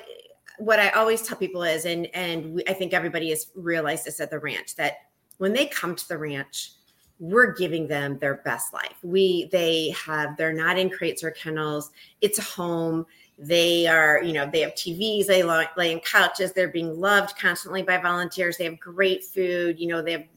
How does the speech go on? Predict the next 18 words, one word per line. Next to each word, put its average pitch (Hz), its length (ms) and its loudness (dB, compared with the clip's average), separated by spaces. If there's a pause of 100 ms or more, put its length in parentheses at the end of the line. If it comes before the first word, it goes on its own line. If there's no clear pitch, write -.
big 190 240 2
yards 175 380 2
to - 120 -4
exercise. 170 720 0 (560)
But, 180 320 6 (440)
um, 170 500 2 (840)
we, 196 520 -4
we 208 240 2
know 190 280 4
that 175 160 0
we 170 140 -2
are 170 60 -2
giving 165 260 -4
them 160 160 -2
their 160 80 -2
best 165 240 -2
life. 196 220 2
And, 180 180 0